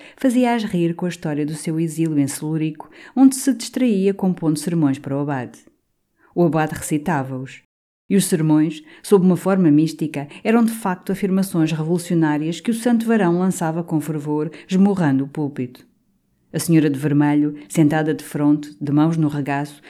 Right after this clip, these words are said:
escutava o Ega com o olhar espantado. "Imaginei que Vossa Excelência tinha ido já para Sintra", veio dizer Carlos à baronesa,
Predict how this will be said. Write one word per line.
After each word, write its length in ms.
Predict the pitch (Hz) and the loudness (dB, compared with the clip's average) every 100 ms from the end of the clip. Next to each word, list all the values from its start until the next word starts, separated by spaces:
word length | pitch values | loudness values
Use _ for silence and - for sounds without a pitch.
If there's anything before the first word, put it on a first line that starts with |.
| - | -20
escutava 540 | - - 226 226 220 226 | -14 -6 -2 2 2 4
o 120 | 208 | 2
Ega 240 | 165 160 | 2 0
com 220 | 170 202 196 | -4 -2 -2
o 40 | |
olhar 280 | 202 185 127 | 0 -2 -4
espantado. 600 | - 143 135 139 120 117 - _ _ _ _ _ _ - | -8 -6 -6 -6 -10 -12 -20 _ _ _ _ _ _ 2
"Imaginei 460 | 190 175 160 156 160 | 6 6 6 4 4
que 100 | 175 | 0
Vossa 220 | 151 156 | -4 -6
Excelência 460 | - 151 160 165 | -4 2 2 2
tinha 280 | 196 165 147 143 | -2 2 4 4
ido 100 | 143 | 0
já 100 | 135 | -6
para 200 | 151 165 | -4 -4
Sintra", 560 | - 240 220 151 143 - - - | -2 0 0 -4 -10 -14 -20 -2
veio 140 | 165 | 2
dizer 240 | 151 147 147 | 2 2 -2
Carlos 340 | 151 156 165 | -2 -2 -2
à 80 | 139 | -2
baronesa, 640 | 143 143 143 143 151 151 | -2 0 2 2 -2 -8